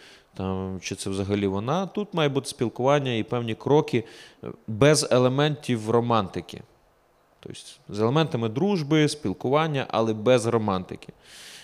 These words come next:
Е, без там побачень один на один, кафе там і так далі. А, от.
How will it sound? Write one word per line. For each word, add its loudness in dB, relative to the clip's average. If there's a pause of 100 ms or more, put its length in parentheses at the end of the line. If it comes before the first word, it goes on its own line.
(160)
Е, -14 (120)
без -4
там -4
побачень 2
один -2
на 0
один, 0 (180)
кафе -2
там -4 (800)
і -8
так -8
далі. -6 (680)
А, 0 (440)
от. 2